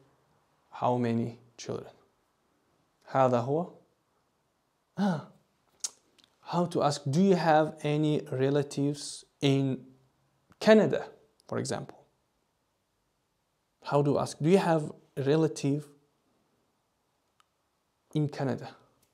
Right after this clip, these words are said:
We say, "هل عندك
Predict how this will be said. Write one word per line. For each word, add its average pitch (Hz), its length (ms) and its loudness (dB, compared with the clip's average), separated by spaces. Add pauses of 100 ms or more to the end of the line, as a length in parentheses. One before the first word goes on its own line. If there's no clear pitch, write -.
(2250)
We 127 100 -2
say, 196 380 2 (760)
"هل 151 200 6
عندك 262 720 6